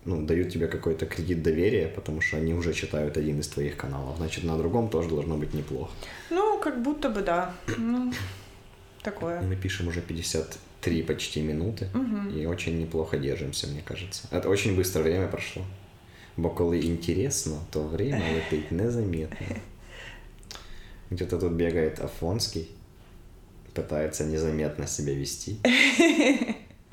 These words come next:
Speaker 2: Э, че ты еще хотела про каналы сказать? А, ну да. Ну и тоже, я об этом все время говорю, что, э, поскольку, ну, типа, я в культе занимаюсь соцсетями в основном.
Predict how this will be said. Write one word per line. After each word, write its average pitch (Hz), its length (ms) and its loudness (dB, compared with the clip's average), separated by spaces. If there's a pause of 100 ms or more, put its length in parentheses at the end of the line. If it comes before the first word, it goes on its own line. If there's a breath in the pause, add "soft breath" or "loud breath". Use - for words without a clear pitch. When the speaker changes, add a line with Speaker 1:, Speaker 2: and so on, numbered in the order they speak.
(840 loud breath)
Speaker 2:
Э, 196 440 -4 (120)
че 226 160 -2
ты 220 100 -6
еще 202 140 -8
хотела 170 280 -8
про - 180 -12
каналы - 340 -10
сказать? - 440 -10 (500)
А, 202 380 0
ну 226 120 2
да. 175 320 0 (400)
Ну 226 180 2
и 220 60 2
тоже, 185 300 2
я 185 80 2
об 185 80 2
этом 196 200 0
все 196 160 -2
время 190 260 2
говорю, 208 320 0
что, 202 300 0 (340 loud breath)
э, 185 340 2
поскольку, 202 640 0
ну, 220 80 4
типа, 202 220 0
я 196 160 6
в 202 80 -2
культе 294 280 2
занимаюсь 214 460 4
соцсетями 185 680 -2
в 175 40 -4
основном. 175 560 -4